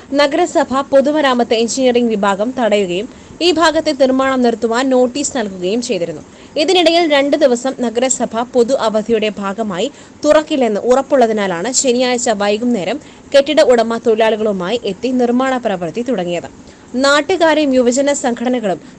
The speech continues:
പ്രതിഷേധവുമായി എത്തിയതോടെയാണ് പ്രശ്നം രൂക്ഷമായത്. അനുമതിയില്ലാതെ നിർമ്മാണ പ്രവൃത്തി നടക്കുന്നതായി നഗരസഭ ചെയർമാൻ മാട്ടുമ്മൽ സലീം പോലീസിനെ അറിയിച്ചതോടെ നിലമ്പൂർ എസ് ഐ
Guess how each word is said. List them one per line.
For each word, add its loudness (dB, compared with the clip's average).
പ്രതിഷേധവുമായി 2
എത്തിയതോടെയാണ് 0
പ്രശ്നം -2
രൂക്ഷമായത്. -8
അനുമതിയില്ലാതെ 2
നിർമ്മാണ 0
പ്രവൃത്തി -4
നടക്കുന്നതായി -4
നഗരസഭ 0
ചെയർമാൻ -4
മാട്ടുമ്മൽ -2
സലീം -6
പോലീസിനെ -2
അറിയിച്ചതോടെ -4
നിലമ്പൂർ 2
എസ് 0
ഐ 0